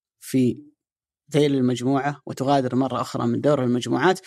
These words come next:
وأعتقد أنه هذه الحصيلة النهائية اللي خرجنا بها من هالمشاركة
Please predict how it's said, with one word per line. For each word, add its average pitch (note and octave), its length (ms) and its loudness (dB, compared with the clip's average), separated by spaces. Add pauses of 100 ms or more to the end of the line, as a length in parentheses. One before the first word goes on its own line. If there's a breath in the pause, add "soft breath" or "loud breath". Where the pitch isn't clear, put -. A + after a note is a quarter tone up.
(280 loud breath)
وأعتقد D#3+ 460 0
أنه C#3 300 4
هذه F#3+ 260 4
الحصيلة E3 460 0
النهائية C#3 520 0
اللي B2 180 -2
خرجنا D3 420 0
بها C3 180 -2
من C3 140 2
هالمشاركة E3 640 0